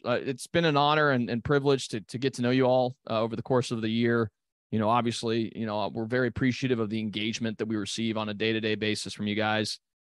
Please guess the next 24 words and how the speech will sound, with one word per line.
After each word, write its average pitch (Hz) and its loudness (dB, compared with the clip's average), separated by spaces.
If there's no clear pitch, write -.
Uh, 104 0
we 135 6
will 143 6
continue 156 -2
to 151 2
do 143 0
these 143 0
series 143 -2
in 113 -4
twenty 127 -2
twenty-three. 123 0
So - -6
we 123 2
do 123 0
this 123 2
every 131 0
other 120 2
year, 110 0
every 120 2
other 113 0
month, 110 0
I 107 2
should 110 -6
say. 107 0